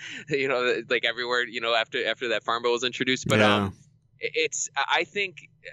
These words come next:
Speaker 1: you know, my opinion is that psychoactivity isn't a bad thing all the time, right? Like, if you're driving a car, you don't wanna be,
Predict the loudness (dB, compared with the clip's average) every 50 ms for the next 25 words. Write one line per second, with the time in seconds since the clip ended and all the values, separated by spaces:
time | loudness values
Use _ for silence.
0 | -16 -6 -2 -2 0 0 0 0 0 0 0 -2 -4 -4 -4 -4 -2 -2 -4 -2
1 | 0 0 0 0 -2 -8 -20 -12 -4 -2 -2 -2 -2 -2 -4 -4 -4 -4 -8 -12
2 | -8 -8 -6 -8 -6 -4 -4 -4 -2 -2 -4 -4 -2 -2 -2 0 0 -2 -4 _
3 | -8 -4 -2 -2 -2 -2 -6 -12 -14 -4 -2 0 0 2 0 -2 -4 -2 0 0
4 | 0 0 -2 -6 -8 -2 0 2 2 4 2 0 0 -2 -2 -2 -4 -4 -4 -4
5 | -2 0 0 0 0 2 0 -2 -4 -4 -6 -6 -8 -8 -2 0 2 4 4 4
6 | 2 2 -2 -2 -4 -2 -2 0 2 2 2 0 0 -2 -2 -4 -4